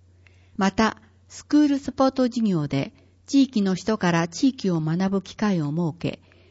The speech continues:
学校給食では、安曇野の日で、地域食材を使った献立を提供しています。また、読んだ本を記録する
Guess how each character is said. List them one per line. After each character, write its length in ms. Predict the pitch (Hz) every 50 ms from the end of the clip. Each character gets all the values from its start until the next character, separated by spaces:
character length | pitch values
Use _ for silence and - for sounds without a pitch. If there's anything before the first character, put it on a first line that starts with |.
| _ -
学 260 | - 220 214 220 -
校 220 | - - 311 302 294
給 220 | - - 302 269
食 260 | - - 180 - 180
で 120 | 160 165 156
は、 200 | 151 147 151 - - - _ _ _
安 240 | - 196 190 214 254
曇 140 | 254 269 262
野 120 | 254 254
の 160 | 247 247 240
日 160 | 220 - - 202
で、 220 | 190 175 165 - - - - _ _ _ _ _
地 180 | - 269 285 285
域 160 | 277 - 285
食 240 | - 285 277 - 220
材 240 | 196 175 165 156
を 100 | 151 147
使 200 | 147 - - -
っ 80 | 185 180
た 180 | - - 180 170
献 240 | - 208 220 226
立 280 | 220 226 214 - - 208
を 60 | 196 190
提 240 | - - 190 190
供 220 | 190 - 196 180 175
し 100 | 165 -
て 120 | - 170
い 140 | 160 151 147
ま 120 | 147 143
す。 260 | 147 - - - - _ _ _ _ _ _ _ _ _ -
ま 120 | 190 190
た、 260 | - - 196 196 - - - _ _ _ _ _
読 180 | _ 277 302 302
ん 60 | 269
だ 120 | 247 214
本 280 | 185 202 226 220 196 180
を 100 | 156 143
記 120 | 165 -
録 240 | 180 196 196 190 -
す 140 | - - 180
る 200 | 170 165 - -